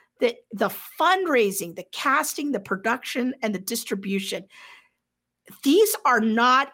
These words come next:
easy tasks. There is a very good reason why so many Christian movies are subpar, and they're just not as good as regular movies. What, what Dallas Jenkins has accomplished, I think,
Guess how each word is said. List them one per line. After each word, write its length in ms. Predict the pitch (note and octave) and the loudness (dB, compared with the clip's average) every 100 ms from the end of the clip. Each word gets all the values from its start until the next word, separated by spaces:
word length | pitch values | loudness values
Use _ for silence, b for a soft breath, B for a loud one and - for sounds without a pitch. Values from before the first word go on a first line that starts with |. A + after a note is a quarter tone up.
| - | -2
easy 540 | A#3 A#3+ A#3 A#3 G#3+ | 0 0 0 -4 -4
tasks. 680 | - - C4 A3+ - - - - | -8 -4 0 0 -2 -6 -8 -6
There 340 | G3 A#3+ D4+ | 2 4 4
is 160 | E4 B3+ | 0 -2
a 180 | A3+ | -2
very 380 | F#3+ A3+ C#4 E4 | -2 0 0 0
good 220 | E4 D4+ | -4 -8
reason 600 | G#3 G#3 A3 G#3+ G3 F#3+ G3 B B _ | -8 -6 -6 -4 -4 -4 -10 B B _
why 560 | F#3+ A3 A3 G#3+ G#3 - _ _ | 2 4 4 2 -2 -6 _ _
so 420 | - - B3 C4 | -6 -2 2 2
many 180 | C4 C4 | 2 -2
Christian 480 | B3 A#3 G3+ G#3 G3+ | -4 -4 -4 -6 -4
movies 400 | G3+ G3+ F3+ - | -4 -4 -6 -6
are 140 | F3+ F3 | -4 -4
subpar, 680 | - F3 F3 - F3+ - - _ b b b | -4 -6 -10 -10 -10 -12 -18 _ b b b
and 140 | G#3+ A3+ | 0 2
they're 80 | |
just 300 | A3+ C#4 - | 2 -2 -4
not 380 | A3 A3 G#3+ G#3+ A3+ | -2 2 2 0 -2
as 180 | G#3+ | -4
good 420 | G3 - F#3+ C#4+ G#3 | -6 -6 -4 -4 -6
as 220 | G3 F#3+ | -8 -6
regular 440 | F3+ F#3+ F3 F3+ | -8 -6 -8 -8
movies. 580 | F3 E3+ C#3+ A#2+ - - _ b b b b b | -10 -14 -16 -16 -14 -14 _ b b b b b
What, 220 | - B3 B3 | -2 -2 0
what 260 | A#3+ A#3 - | 0 0 0
Dallas 500 | - A3+ D4 G4+ - | -2 2 2 0 -2
Jenkins 380 | - A#3+ A#3+ A3+ | -2 -2 -2 -4
has 140 | A3 | -4
accomplished, 580 | G#3 G3 A3 A#3 A#3 - - | -6 -6 -4 -2 -2 -4 -2
I 220 | G#3+ D4+ | -2 -2
think, 440 | D4+ G3+ E3 E3+ | -4 -8 -8 -12